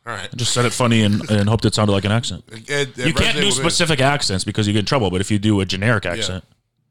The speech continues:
Speaker 1: Oh, that's pretty good.
Speaker 2: You know what I mean?
Speaker 1: Yeah. Who, you know what that is?
Speaker 2: Yeah.
Speaker 1: Who?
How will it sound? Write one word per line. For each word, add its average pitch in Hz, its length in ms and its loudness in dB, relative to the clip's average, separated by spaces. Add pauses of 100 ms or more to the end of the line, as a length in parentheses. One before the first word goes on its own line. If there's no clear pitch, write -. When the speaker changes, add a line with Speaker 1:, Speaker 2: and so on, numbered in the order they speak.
(120)
Speaker 1:
Oh, 220 220 -10
that's 254 140 -18
pretty 135 200 -14
good. 101 220 -14
Speaker 2:
You 95 80 -10
know 98 80 -4
what 101 60 -2
I - 20 -4
mean? 120 260 -4
Speaker 1:
Yeah. 131 520 0 (440)
Who, 107 100 -20 (120)
you 90 80 -20
know 92 60 -14
what 82 80 -18
that 92 100 -16
is? 110 280 -14
Speaker 2:
Yeah. 101 180 -12 (380)
Speaker 1:
Who? 85 160 -20